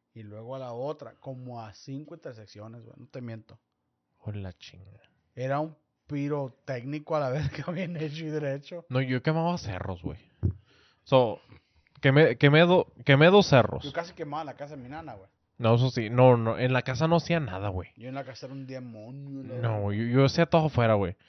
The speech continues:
Speaker 2: Eh, so, en lo-, en los multifamiliares donde digo, enfrente había un baldío, güey. Que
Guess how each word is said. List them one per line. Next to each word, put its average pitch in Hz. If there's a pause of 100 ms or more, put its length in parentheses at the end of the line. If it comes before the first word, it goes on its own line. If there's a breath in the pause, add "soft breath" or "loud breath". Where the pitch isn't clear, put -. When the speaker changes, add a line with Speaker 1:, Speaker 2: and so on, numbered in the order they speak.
(320 soft breath)
Speaker 2:
Eh, 117 (1200)
so, 151
en 135
lo-, 127
en 127
los 135
multifamiliares 131
donde 123
digo, 139
enfrente 147
había 135
un 139
baldío, 123
güey. 85 (800 soft breath)
Que -